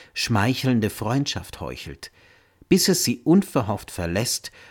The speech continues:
und mit unerträglichem Schmerz verwirrt. Willst du dich an deine Natur, Sitten und Verdienste erinnern, dann wirst du erkennen, dass du an ihm nie etwas Schönes,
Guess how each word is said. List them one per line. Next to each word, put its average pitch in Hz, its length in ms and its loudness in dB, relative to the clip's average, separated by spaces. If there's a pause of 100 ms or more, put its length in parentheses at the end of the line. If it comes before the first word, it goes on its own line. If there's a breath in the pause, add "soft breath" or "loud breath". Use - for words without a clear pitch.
(160 loud breath)
und 123 200 -2
mit 98 240 -4
unerträglichem 107 840 0
Schmerz - 640 -4
verwirrt. - 680 -12 (1000)
Willst 120 260 2
du 120 60 -2
dich 117 200 -2
an 98 120 2
deine 87 240 -2
Natur, 139 720 2
Sitten 101 480 -4
und 55 160 -12
Verdienste 123 500 2
erinnern, 107 540 2 (340 loud breath)
dann 127 220 6
wirst 156 180 4
du 190 60 6
erkennen, 110 560 0
dass 127 160 0
du 117 100 -2
an 101 220 -2
ihm 135 340 4
nie 147 240 6
etwas - 320 -6
Schönes, 131 560 -2